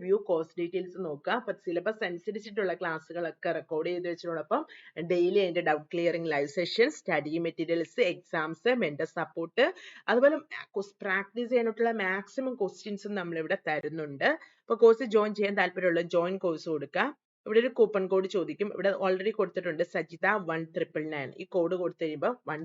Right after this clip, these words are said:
ട്രിപ്പിൾ നയൻ ആണ് കോഴ്സ് ഫീ. ഡീറ്റെയിൽസ് പേരും ഫോൺ നമ്പറും മൂന്നാമത് പേയ്മെന്റും കൊടുത്ത് കോഴ്സ് പർച്ചേസ് ചെയ്യാം. റൂം ബോയ്, സാനിറ്റേഷൻ വർക്കർ, ഈ പോസ്റ്റുകൾക്കൊക്കെ ഒരൊറ്റ കോഴ്സ് പർച്ചേസ് ചെയ്താൽ മതി. അതും നമുക്ക് ഇവിടെ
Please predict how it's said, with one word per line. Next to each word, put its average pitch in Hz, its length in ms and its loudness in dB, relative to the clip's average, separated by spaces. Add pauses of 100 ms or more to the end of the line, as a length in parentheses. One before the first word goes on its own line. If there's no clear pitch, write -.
ട്രിപ്പിൾ 165 260 -4 (100)
നയൻ 160 240 -4
ആണ് 143 140 -6 (100)
കോഴ്സ് 147 320 -10
ഫീ. 208 100 0 (500)
ഡീറ്റെയിൽസ് 247 560 2
പേരും 180 300 0
ഫോൺ 156 240 -2
നമ്പറും 156 380 -4
മൂന്നാമത് 156 440 -4 (100)
പേയ്മെന്റും 151 480 -4
കൊടുത്ത് 156 240 -6 (100)
കോഴ്സ് 139 320 -6
പർച്ചേസ് 143 400 -10
ചെയ്യാം. 170 240 -4 (340)
റൂം 254 240 4
ബോയ്, 262 240 8 (100)
സാനിറ്റേഷൻ 185 640 -2
വർക്കർ, 160 360 -6
ഈ - 100 -12
പോസ്റ്റുകൾക്കൊക്കെ 175 640 -4
ഒരൊറ്റ 190 280 -4 (120)
കോഴ്സ് 165 260 -6
പർച്ചേസ് 160 460 -6
ചെയ്താൽ 156 220 -4
മതി. 151 280 -8 (160)
അതും 185 200 -4 (100)
നമുക്ക് 170 260 -8
ഇവിടെ 160 120 -4